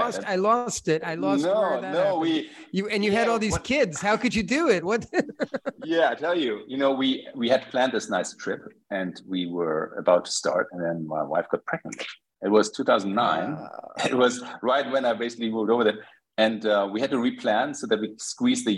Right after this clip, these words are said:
Speaker 2: year into half a year. And because the beginning of the end of the pregnancy, there's some,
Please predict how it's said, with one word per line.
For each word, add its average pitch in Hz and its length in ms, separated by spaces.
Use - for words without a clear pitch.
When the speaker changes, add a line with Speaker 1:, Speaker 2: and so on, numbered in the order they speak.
Speaker 2:
year 123 180
into 95 120
half 120 160
a 87 40
year. 80 140
And 113 100
because 123 300
the 113 160
beginning 151 260
of 131 60
the 135 160
end 143 80
of 127 80
the 123 160
pregnancy, - 340
there's 113 180
some, 117 160